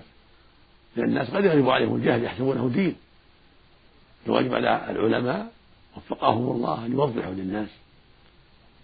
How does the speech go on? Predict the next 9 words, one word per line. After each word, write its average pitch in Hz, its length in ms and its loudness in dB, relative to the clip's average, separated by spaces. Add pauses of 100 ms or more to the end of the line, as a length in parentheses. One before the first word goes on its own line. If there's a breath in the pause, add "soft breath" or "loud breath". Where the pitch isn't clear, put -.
(140)
أن 120 80 2
الواجب 123 400 2
عبادة 123 280 0
الله 120 260 -2
وحده 113 320 -10
وإخلاص 123 380 -2
العبادة 120 320 -4
لله 110 220 -6
وحده، 104 240 -12